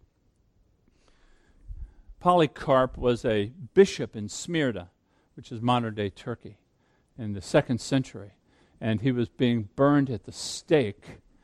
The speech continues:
for his devotion to Christ. Now, what's interesting about this martyrdom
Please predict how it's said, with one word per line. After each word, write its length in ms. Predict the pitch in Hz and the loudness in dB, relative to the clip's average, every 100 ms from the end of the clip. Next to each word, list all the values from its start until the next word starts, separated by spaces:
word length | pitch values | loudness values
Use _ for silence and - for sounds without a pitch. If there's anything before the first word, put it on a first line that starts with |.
| - - - | -20 -20 -20
for 320 | - - 147 135 | -14 2 4 4
his 420 | 117 135 120 - 135 | 4 2 0 -6 -2
devotion 640 | 156 120 123 165 170 - 127 | 0 2 6 6 6 -2 -6
to 60 | |
Christ. 500 | - - 208 131 - | -4 0 0 0 -2
Now, 240 | 180 185 - - - | 0 0 -2 -10 -2
what's 220 | 151 - | -2 4
interesting 540 | 233 247 160 - 151 | 6 8 6 2 -2
about 300 | 143 139 135 | 2 2 2
this 160 | 143 - | -4 -2
martyrdom 640 | 147 185 170 117 113 135 | 4 6 4 2 -2 -4